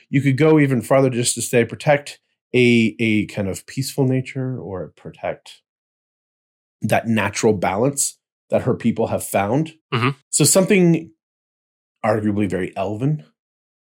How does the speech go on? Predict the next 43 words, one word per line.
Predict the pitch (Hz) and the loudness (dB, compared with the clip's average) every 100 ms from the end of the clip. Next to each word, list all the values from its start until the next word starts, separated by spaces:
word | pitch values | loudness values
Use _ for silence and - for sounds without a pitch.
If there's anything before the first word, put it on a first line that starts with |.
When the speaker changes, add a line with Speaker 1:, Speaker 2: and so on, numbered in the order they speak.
| _ _ _ _ - | _ _ _ _ -6
Speaker 2:
Okay. | 143 143 151 147 | -2 0 2 2
Speaker 1:
in | 139 | 2
there, | 156 | 0
finding | - 123 147 | 2 2 4
that | 143 | 4
Speaker 2:
Okay. | 123 | 2
Speaker 1:
symbiosis | 117 151 139 135 127 120 | 2 2 4 4 4 4
Speaker 2:
Interesting. | 151 143 - 139 | 2 2 2 2
Speaker 1:
with | |
Speaker 2:
Right. | 107 | 4
Speaker 1:
nature, | 117 117 147 165 | 2 0 2 2
right? | 147 123 | 4 4
And | 156 | 4
so | - | 2
that, | 139 135 - - | 2 2 -2 0
like | 175 | 2
I | 160 | 2
said, | - 196 113 | 4 2 4
these | 131 131 | 2 2
thoughts | - 170 170 151 | 2 2 2 2
are | |
Speaker 2:
Like | 143 | 2
Speaker 1:
trying | 147 139 | 4 4
Speaker 2:
drow. | 110 101 113 | 2 2 -2
Speaker 1:
to, | - _ | -4 _
trying | - 147 | 0 2
to, | 143 135 - 202 - - 151 175 - 165 | 4 4 4 2 2 2 4 4 6 4
<laughs> | |
like, | 147 147 135 214 - | 4 2 2 0 -2
Speaker 2:
<laughs> | - - | -6 2
Speaker 1:
not | 143 151 147 - | 4 4 2 0
drow, | 127 90 82 185 - - - - | 0 2 2 0 -2 -20 -18 0
not | 127 139 139 135 | 4 6 4 0
drow | 117 101 101 101 - | -6 -2 2 2 2
at | 107 - | -2 -4
all. | 90 85 76 - - - _ | -6 -4 -4 -8 -20 -20 _
Um, | - 123 127 117 | 2 4 4 2
but | 110 135 120 - | 2 2 2 2
it | 139 139 | 2 4
is, | 175 202 185 - 269 | 4 6 4 4 2
Speaker 2:
<laughs> | 240 | 0
Speaker 1:
in | - 160 | 2 2
fact, | 139 208 - 135 120 117 | 2 0 0 0 0 -4